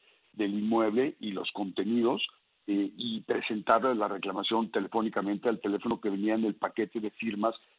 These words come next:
donde viene la carátula del seguro, presentar inmediatamente esta reclamación y, e iniciar con esta, con este proceso que va a ser bastante largo y no precisamente muy ágil,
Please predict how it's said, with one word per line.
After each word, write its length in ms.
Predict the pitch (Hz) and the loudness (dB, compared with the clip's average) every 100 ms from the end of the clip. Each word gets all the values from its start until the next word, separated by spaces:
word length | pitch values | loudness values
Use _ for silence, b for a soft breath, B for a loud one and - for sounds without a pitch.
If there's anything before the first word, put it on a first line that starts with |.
| b | b
donde 220 | - 98 98 | -6 -2 2
viene 240 | 110 117 | 2 4
la 120 | 110 | 2
carátula 640 | - 107 107 107 - 110 | 2 2 2 2 0 0
del 160 | 107 101 | 2 0
seguro, 420 | - 110 180 139 - b b - | -2 2 2 0 -6 b b -12
presentar 640 | 104 - 98 90 120 131 | -10 -8 -8 0 4 4
inmediatamente 580 | 131 117 117 117 110 101 | 4 2 0 0 -2 -2
esta 140 | 110 | -2
reclamación 680 | 101 95 95 98 110 113 - _ - | -2 -2 -2 0 2 2 0 _ -14
y, 220 | 110 104 - | -8 -6 0
e 80 | |
iniciar 540 | 110 107 107 - 117 110 | 0 2 2 4 2 2
con 180 | 120 110 | -2 -2
esta, 360 | - 117 110 b b b - | 0 2 2 b b b -12
con 160 | - 104 | -6 -4
este 140 | 113 | -4
proceso 440 | 107 110 113 123 - | -4 -2 -2 -2 0
que 80 | |
va 80 | 107 | 0
a 60 | 101 | 2
ser 120 | 120 | 0
bastante 560 | 107 95 - 123 120 113 | 0 -2 0 0 0 2
largo 480 | 104 104 107 135 - | 2 2 2 0 -2
y 100 | 104 | -10
no 300 | 110 104 113 | -8 -4 -4
precisamente 600 | - 123 - 117 107 107 117 | -2 -8 -8 -10 -8 -6 -4
muy 220 | 110 107 | -2 2
ágil, 320 | 107 - 131 | 0 0 -6